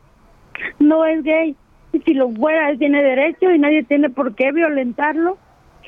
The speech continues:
o agredirlo sexualmente. Y mucho menos si son servidores públicos,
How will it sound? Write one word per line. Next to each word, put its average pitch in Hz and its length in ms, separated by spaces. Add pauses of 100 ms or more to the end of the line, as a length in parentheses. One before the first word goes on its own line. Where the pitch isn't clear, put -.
(200)
o 339 120
agredirlo 285 680
sexualmente. 285 880 (640)
Y 339 100
mucho 294 340
menos 277 260
si 277 140
son 294 180
servidores 254 520
públicos, 294 580